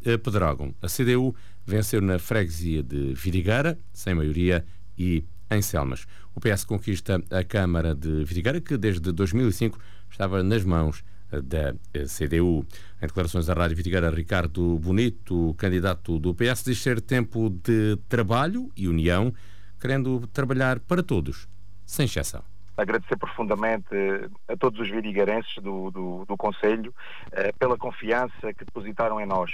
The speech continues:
Speaker 2: Ehm, eh, dizer que certamente esta é uma vitória de todos, é da, da nossa equipa, de todos os apoiantes e sobretudo das pessoas do Conselho da Vidigueira, que acreditaram sempre que era possível, eh, naturalmente, construir, eh, um Conselho melhor.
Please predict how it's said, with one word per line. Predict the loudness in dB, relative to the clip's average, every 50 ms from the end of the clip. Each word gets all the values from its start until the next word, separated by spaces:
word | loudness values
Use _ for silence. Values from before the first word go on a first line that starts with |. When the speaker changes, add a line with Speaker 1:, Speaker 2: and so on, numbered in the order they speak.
| -6 -6 -4
Speaker 2:
Ehm, | -2 -2 0 0 -2 -2 -4 -8 -8 -8 -10 -10 -10 -10 -10 -10 -10 -8 -6
eh, | -4 -2 0 0 0 0
dizer | -2 -2 0 0 0 0
que | 0 -2
certamente | -2 -2 -2 -4 -4 -6 -4 -4 -2 -2
esta | -2 -2 -2 -2
é |
uma | -2 -2 -4
vitória | -6 -4 -2 0 0 0 0
de | -4 -6
todos, | -6 -4 -4 -4 -4 -4 -8 -10 -10 -10 -8 -4
é | -4 -2
da, | 0 0 0 0
da | 0 0 0
nossa | -2 -2 -2 -4 -8
equipa, | -10 -10 -8 -10 -8 -6 -4 -4 -4 -6 -8 -10 -10 -10 -8 -6
de | -4 0
todos | 2 2 2 2
os | 0 -2
apoiantes | -2 0 0 2 2 2 2 0 -4 -6 -8 -8 -8 -8
e | -8 -6
sobretudo | -6 -4 -2 -2 -2 -2 -2 -4 -4 -2
das | -2 -2 -2
pessoas | -2 0 2 2 2 2 2
do | 0
Conselho | -2 -2 -2 -2 -2 -2 -2
da | -2
Vidigueira, | -2 -2 -2 -2 0 0 0 2 0 -2 -4 -4
que | -2
acreditaram | 0 0 0 0 0 0 0 0 0 0 0 -2 -6 -8 -10 -12 -10 -10 -10 -8 -4
sempre | -4 -4 -4 -4 -4
que | -2 -2
era | 0 0 -2
possível, | -4 -8 -10 -8 -8 -4 0 0 0 0 0 -2 -4
eh, | -2 0 2 2 2 2 2 0
naturalmente, | -2 -4 -2 0 0 0 2 0 -2 -4 -4 -6 -8 -8
construir, | -6 -6 -6 -6 -6 -6 -4 -2 0 0 0 0 0 -2 -2 -6 -10 -10 -10 -10 -8 -6
eh, | -2 0 2 2 2
um | 2 0
Conselho | -2 -2 -2 -2 0 -2 -2 -2 0
melhor. | 0 2 2 2 0